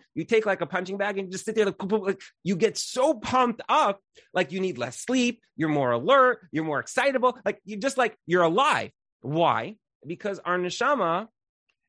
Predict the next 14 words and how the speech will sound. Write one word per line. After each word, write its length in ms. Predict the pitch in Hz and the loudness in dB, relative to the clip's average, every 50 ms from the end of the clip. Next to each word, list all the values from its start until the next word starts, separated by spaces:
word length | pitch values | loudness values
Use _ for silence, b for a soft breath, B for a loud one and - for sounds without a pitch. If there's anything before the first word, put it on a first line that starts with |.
| _ _ | _ _
is 160 | - 185 185 - | -4 -4 -4 -6
created 920 | _ - - - - 196 208 202 202 208 220 247 277 269 285 277 247 220 | _ -16 -14 -10 -8 -6 -4 -2 0 2 2 2 2 0 -2 -4 -4 -6
for 160 | - 220 190 | -6 -6 -6
growth 560 | 151 123 135 143 170 185 208 233 277 269 - - _ - | -4 -2 0 2 4 6 6 4 4 0 -4 -10 _ -4
and 160 | 160 165 160 | -4 -4 -4
change. 600 | - - 226 226 220 175 110 92 98 - - - _ _ _ _ _ _ _ _ _ - | -4 -2 0 2 2 2 0 -2 -6 -12 -18 -20 _ _ _ _ _ _ _ _ _ -2
And 180 | 160 180 185 165 | -2 0 0 0
because 560 | 196 - - - - - 254 285 320 311 240 | -4 -6 -8 -12 -6 0 4 4 4 4 4
of 140 | 208 156 127 | 0 0 2
that, 320 | 131 120 117 123 135 - _ - | 0 0 0 0 -4 -6 _ -10
when 240 | 135 156 190 196 | -4 -2 -2 -2
it 100 | 190 175 | -2 -2
experiences 1000 | 175 175 - - - - - - 220 262 311 330 285 214 175 151 131 139 123 110 113 | -4 -6 -8 -10 -14 -8 -2 2 4 4 4 4 2 2 2 0 0 -2 -4 -4 -2
it, 200 | 120 139 165 | -4 -4 -4